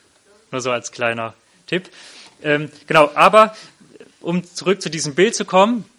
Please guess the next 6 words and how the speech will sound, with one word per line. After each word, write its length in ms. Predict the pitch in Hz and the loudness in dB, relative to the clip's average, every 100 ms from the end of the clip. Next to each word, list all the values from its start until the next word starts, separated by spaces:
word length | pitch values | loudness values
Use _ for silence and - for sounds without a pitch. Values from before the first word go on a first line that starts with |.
| _ _ _ _ _ _ _ _ _ _ - | _ _ _ _ _ _ _ _ _ _ -4
wir 160 | 135 | 2
haben 320 | 147 170 170 151 | 4 4 0 -12
einen 100 | 143 | -10
Schrank 520 | - 139 208 240 - - - | -2 0 0 -6 -16 -20 -6
voller 300 | 160 151 147 | -2 0 -2
Klamotten 560 | 139 127 139 160 226 | -6 -6 -6 -8 -12